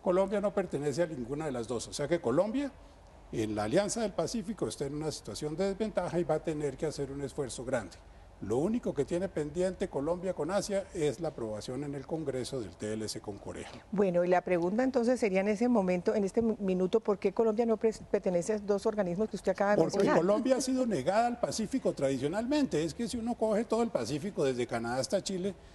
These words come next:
Speaker 1: es la zona más rica de todos los países, la zona más rica de Canadá, la zona más rica de los Estados Unidos, la zona más rica de Centroamérica, los países más ricos. Y el pedacito de Pacífico de Colombia pues todos lo conocemos, es una vergüenza, muy pobre y muy abandonado.
Speaker 2: Muy abandonado,
Speaker 1: Es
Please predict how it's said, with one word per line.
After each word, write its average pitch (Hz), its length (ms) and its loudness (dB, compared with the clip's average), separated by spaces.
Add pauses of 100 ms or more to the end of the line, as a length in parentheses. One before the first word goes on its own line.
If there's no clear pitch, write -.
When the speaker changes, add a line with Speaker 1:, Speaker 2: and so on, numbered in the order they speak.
(300)
Speaker 1:
es 185 180 4
la 214 140 2
zona 208 320 0
más 202 180 2
rica 220 380 0
de 160 80 0
todos 196 200 0
los 180 140 -2
países, 160 480 -2
la 123 140 -2
zona 147 180 -4
más 147 140 -2
rica 147 240 0
de 123 80 -2
Canadá, 120 420 -2
la 117 160 -2
zona 139 240 -6
más 135 160 0
rica 143 200 2
de 131 40 2
los 107 160 -2
Estados 131 340 2
Unidos, 139 280 2
la 117 140 2
zona 147 280 -2
más 143 160 0
rica 143 240 2
de 139 80 0
Centroamérica, 123 680 -2
los 117 180 -4
países 143 400 0
más 175 140 0
ricos. 170 260 0 (340)
Y 160 60 2
el 175 100 4
pedacito 196 540 2
de 285 100 4
Pacífico 233 540 0
de 185 80 2
Colombia 220 500 -2 (420)
pues 135 160 4
todos 180 200 4
lo 151 120 0
conocemos, 120 560 -2
es 151 140 -8
una 156 160 -6
vergüenza, 139 500 -2
muy 147 240 0
pobre 165 420 0
y 131 140 0
muy 147 300 0
abandonado. 120 640 0
Speaker 2:
Muy 190 180 4
abandonado, 156 440 2
Speaker 1:
Es - 80 -10